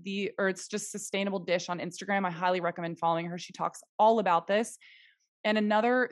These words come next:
thing that I wanna put on people's radars is regenerative farming. So this act that I was just talking about of helping to sequester the carbon out of the atmosphere and back into the soil, the way that we do that is through something called regenerative farming. And regenerative farming is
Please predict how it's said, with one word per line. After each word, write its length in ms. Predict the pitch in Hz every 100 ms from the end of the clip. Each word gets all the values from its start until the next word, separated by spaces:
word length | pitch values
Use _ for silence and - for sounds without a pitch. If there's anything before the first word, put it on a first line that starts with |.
| -
thing 220 | 220 214
that 140 | 196 - _ _ -
I 100 | 196
wanna 220 | 196 202
put 160 | 202 202
on 80 |
people's 280 | 190 185 170
radars 440 | 170 165 190 208 208
is 220 | 185 175
regenerative 680 | 185 175 185 170 190 185 170
farming. 480 | - 165 175 214 214
So 140 | 202
this 180 | 214 247 -
act 260 | 214 233
that 80 | -
I 60 | 202
was 120 | 185
just 160 | 190 -
talking 320 | 175 175 202
about 240 | 202 208 -
of 160 | 180 175 - _ -
helping 300 | 214 226 220
to 60 |
sequester 1000 | 190 - - - - 185 - - 214 220
the 100 | 202
carbon 360 | - 185 180 185
out 80 | 175
of 60 |
the 80 | 170
atmosphere 380 | 170 - - 185
and 100 | 175
back 260 | 165 170
into 140 | 185 175
the 60 |
soil, 580 | 170 175 170 190 233 269 - - - _
the 100 | 202
way 240 | 202 202
that 100 | 240
we 120 | 269 202
do 260 | 180 180
that 320 | 190 220 247
is 180 | 190 175
through 140 | - 196
something 260 | - 190
called 200 | 185 180
regenerative 560 | 185 175 165 170 175 170
farming. 480 | 165 165 180 220 -
And 120 | 190
regenerative 480 | 185 208 254 254 -
farming 420 | 202 208 190 180
is 180 | 185 175